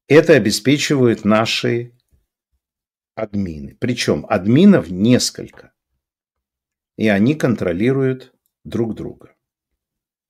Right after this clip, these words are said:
И вот Свят Ханенко пишет: «Вас не удаляли, не поясничайте». Ну, в общем, мы с вами поняли друг друга.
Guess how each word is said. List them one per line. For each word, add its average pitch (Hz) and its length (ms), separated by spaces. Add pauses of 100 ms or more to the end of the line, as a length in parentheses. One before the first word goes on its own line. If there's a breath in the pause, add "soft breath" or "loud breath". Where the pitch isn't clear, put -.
(100)
И 101 60
вот 131 240
Свят 127 280
Ханенко 117 460
пишет: - 460
«Вас 101 420
не 120 160
удаляли, 98 600
не 95 220
поясничайте». - 960
Ну, 131 160
в 147 60
общем, 104 380 (1200)
мы 139 300
с - 120
вами 131 220
поняли 101 400
друг 85 300
друга. - 300